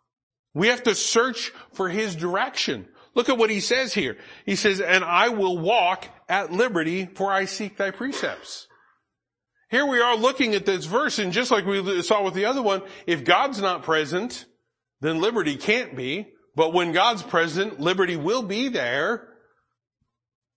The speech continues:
If God's in your life, liberty will be there. Here we are looking at the Word of God, and it says, If I am continuing in His precepts,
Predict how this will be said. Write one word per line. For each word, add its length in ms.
If 180
God's 320
in 120
your 140
life, 420
liberty 460
will 220
be 220
there. 420
Here 220
we 100
are 140
looking 360
at 120
the 80
Word 180
of 100
God, 360
and 180
it 160
says, 320
If 300
I 260
am 160
continuing 720
in 140
His 240
precepts, 680